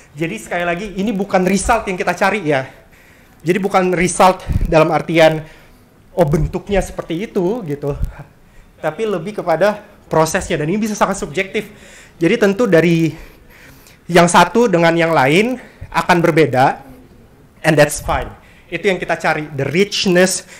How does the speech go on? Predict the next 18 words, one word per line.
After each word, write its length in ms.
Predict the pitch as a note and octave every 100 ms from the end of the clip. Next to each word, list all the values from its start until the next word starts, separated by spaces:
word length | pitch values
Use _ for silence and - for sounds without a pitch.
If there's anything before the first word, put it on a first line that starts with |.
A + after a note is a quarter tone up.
| - - -
and 160 | D#3+
complexity 720 | E3+ E3 F3 E3 - D#3 D#3+
of, 160 | D#3+ C#3 - - - - _ _ _ _ _ _
um, 320 | D#3 C#3 C3+ C3+ - - -
the 160 | D3
movement 480 | D3 D#3+ D3+ D3+ C3 G2+ -
gitu 160 | A#2+
ya. 320 | B2+ D3+ E3 - - - - - _ _ - - _ _ _ _ _ _ _ _ _
Kira-kira 320 | D#3 E3 G#3
udah 320 | G#3+ E3 E3 E3 -
siap 320 | - G3 B3 - - - - _ _ _ _
dengan 240 | D3 D#3+
materi 320 | D#3 D3+ D#3+
videonya? 560 | E3 E3 D#3 D#3 G#3 A3+ - - _ _ _ _ _ _ -
Aku 160 | - D#3 G#3+
nanti 180 | G#3+
akan 160 | A3 G3
minta 320 | F3 E3 D#3+